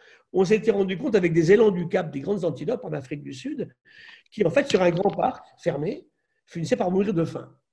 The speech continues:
Alors, le vétérinaire se posait des questions en disant : « Mais comment ça se fait ? C'est pas possible, ils ont de la place. » Et en les regardant bien, ils se rendaient compte qu'ils commençaient à brouter des arbres, et après, ils passaient à plusieurs kilomètres de là pour commencer à en brouter d'autres.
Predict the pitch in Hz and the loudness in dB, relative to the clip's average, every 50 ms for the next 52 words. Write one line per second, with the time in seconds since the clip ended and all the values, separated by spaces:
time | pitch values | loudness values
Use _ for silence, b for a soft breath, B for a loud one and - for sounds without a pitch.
0 | _ _ 131 127 127 127 135 127 135 123 123 147 190 202 - 151 127 - 139 127 | _ _ -8 -6 -4 -4 -6 -6 -8 -8 -4 -4 -4 -4 -4 -8 -12 -10 -8 -8
1 | 143 135 127 120 123 - - - 233 185 151 135 127 180 180 151 131 123 127 104 | -8 -8 -10 -14 -14 -16 -12 -8 -8 -8 -8 -6 -6 -6 -6 -8 -10 -12 -14 -16
2 | - - - 247 247 - 359 269 175 147 131 123 120 - - 226 - 349 339 247 | -12 -8 -8 -8 -6 -4 -4 -4 -4 -4 -8 -12 -12 -10 -12 -12 -6 -6 -6 -6
3 | 170 156 127 127 123 123 135 180 - 302 320 370 - - - _ _ _ _ _ | -6 -8 -10 -10 -12 -10 -10 -10 -8 -6 -8 -8 -8 -12 -16 _ _ _ _ _
4 | _ _ _ _ _ _ _ _ _ 202 214 220 254 247 220 226 320 294 247 240 | _ _ _ _ _ _ _ _ _ 0 4 4 2 2 2 2 2 2 2 2
5 | 226 214 214 311 339 262 - - 247 220 220 202 - 190 160 135 - 143 147 156 | 2 2 0 0 -2 -2 -2 -2 -2 -2 -2 -4 -4 -6 -6 -6 -6 -8 -8 -6
6 | 302 320 320 285 - 285 269 233 185 196 214 - - 220 202 165 190 143 147 147 | -4 -4 -2 -2 -2 0 -2 -2 -2 -2 -6 -6 -6 -6 -4 -4 -4 -4 -4 -6
7 | 202 247 277 320 - _ _ _ _ _ _ _ _ _ _ _ _ 294 311 294 | -8 -8 -12 -16 -18 _ _ _ _ _ _ _ _ _ _ _ _ 2 2 2
8 | 294 - - 294 349 330 277 - 262 240 - - 294 294 262 277 285 277 - - | 2 0 -2 2 2 2 2 2 0 -2 -2 -2 -2 -2 -2 -2 -4 -6 -12 -20
9 | _ _ - 403 466 392 330 403 359 - - 320 311 294 269 269 247 254 262 226 | _ _ -4 0 0 4 4 4 4 4 0 -2 0 0 0 -2 -2 -4 -2 -2
10 | 254 302 359 370 - - 233 202 - 285 277 277 262 208 - 330 302 262 196 175 | -2 -2 -2 -4 -6 -8 -10 -6 -6 -6 -4 -4 -4 -4 -4 -4 -4 -2 -2 -2
11 | 196 269 311 302 226 170 - - - _ _ - - _ | -4 -4 -4 -4 -4 -6 -6 -10 -18 _ _ -20 -20 _